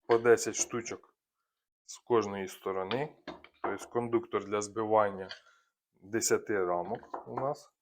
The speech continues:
Ну, не десяти, можна і тисячі рамок на ньому переклепати. В принципі, що майже на ньому і вже було зроблено. Я просто буду робити,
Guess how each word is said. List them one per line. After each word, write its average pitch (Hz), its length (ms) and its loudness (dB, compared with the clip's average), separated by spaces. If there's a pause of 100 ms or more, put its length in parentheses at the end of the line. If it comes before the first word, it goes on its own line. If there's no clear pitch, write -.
(1600)
Ну, 147 160 0
не 104 120 -4
десяти, 135 460 0
можна 104 360 4
і - 300 -4
тисячі 117 440 2
рамок 95 380 -2
на 98 60 -4
ньому 92 180 -6
переклепати. 92 640 -8 (880)
В - 140 -20
принципі, 98 500 -10
що 98 300 -6 (1300)
майже 110 600 4 (720)
на 95 80 -10
ньому 110 300 -4
і - 20 -4
вже 95 180 -6
було 95 240 -6
зроблено. 90 540 -8 (600)
Я 104 100 -4
просто 101 360 -8
буду 101 280 -6
робити, 104 520 0